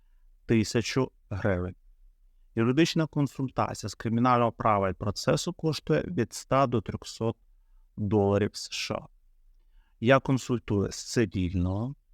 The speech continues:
господарського, земельного та іншого права. Записуйся до мене на консультацію на електронну адресу академік крапка лавір значок імейл протон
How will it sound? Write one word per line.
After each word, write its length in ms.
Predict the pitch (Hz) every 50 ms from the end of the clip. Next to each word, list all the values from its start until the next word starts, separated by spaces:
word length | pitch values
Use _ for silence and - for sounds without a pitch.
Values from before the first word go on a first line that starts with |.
| - _ _ _ _ _ _ _ _ _ _ _ _ _ _ _ - - _
господарського, 1120 | - 110 113 120 - - - - - 95 92 87 87 95 92 - - - - 123 117 110
земельного 640 | 98 90 98 92 90 90 87 87 82 90 95 110 117
та 180 | - - 113 107
іншого 640 | 101 95 95 90 85 - - - 95 90 120 117 - _ _ _ _ _ _ _
права. 420 | - - 139 123 98 90 - - - _ - - - - - - - - - - - - - - - - - - - _ _ - - - - - _ - - - - -
Записуйся 760 | 107 101 104 - - 127 120 110 - - 107 98 - - -
до 120 | 101 104 101
мене 280 | 101 98 95 92 95 92
на 120 | 90 90
консультацію 840 | - - 95 90 - - _ _ - - 104 104 110 - - - 147
на 260 | 131 127 123 110 98 - -
електронну 540 | 117 104 98 - - - 110 104 98 98
адресу 420 | 92 87 92 92 104 110 - - 151
академік 540 | 123 - - 101 92 98 92 92 101 101 -
крапка 400 | - 139 139 139 _ - - 113
лавір 340 | 107 98 92 92 92 101 -
значок 460 | 120 107 107 101 - - - - -
імейл 260 | 98 95 95 101 - - _ _ _ - - _ _ _
протон 420 | - - 107 - - 95 98 -